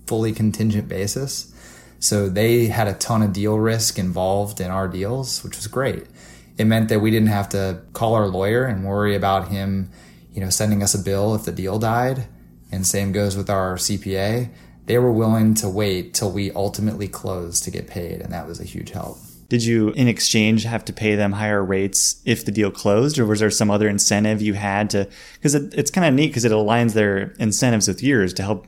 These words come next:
Speaker 2: close the deal as well. Like, what other things did you do to help incentivize them?
Speaker 1: Yeah, I mean, I think part of this is they were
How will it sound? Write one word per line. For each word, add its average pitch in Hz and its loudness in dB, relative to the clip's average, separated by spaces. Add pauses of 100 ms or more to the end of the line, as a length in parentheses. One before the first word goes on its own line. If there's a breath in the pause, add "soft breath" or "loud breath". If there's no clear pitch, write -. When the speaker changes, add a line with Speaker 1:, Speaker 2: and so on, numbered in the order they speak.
(140)
Speaker 2:
close 110 2
the 98 0
deal 104 0
as 92 -2
well. 104 2
Like, 92 -2
what 131 0
other 117 4
things 113 2
did 107 2
you 104 0
do 107 4
to 101 2
help 123 0
incentivize 104 0
them? 120 -10 (160)
Speaker 1:
Yeah, 160 2
I 165 0
mean, 165 6
I 160 4
think 180 2
part 120 0
of 120 2
this 123 2
is 101 0
they 113 2
were 110 0